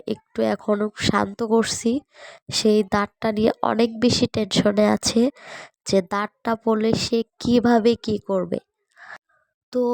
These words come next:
বকবক করতে করতে এখানে কিন্তু আমাদের মাছ কাটা already হয়ে গেছে। এখন আমি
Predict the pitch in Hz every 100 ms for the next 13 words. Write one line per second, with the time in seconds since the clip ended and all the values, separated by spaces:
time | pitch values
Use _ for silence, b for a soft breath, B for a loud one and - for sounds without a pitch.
0 | 240 196 214 208 208 240 - - 254 -
1 | 240 233 233 - 247 311 - 214 214 -
2 | 226 202 220 202 196 190 202 202 196 -
3 | - - 202 208 202 208 B B B B
4 | B - 208 214 214 220 208 214 202 208
5 | 202 196 196 - 240 240 - 196 - 185
6 | 190 185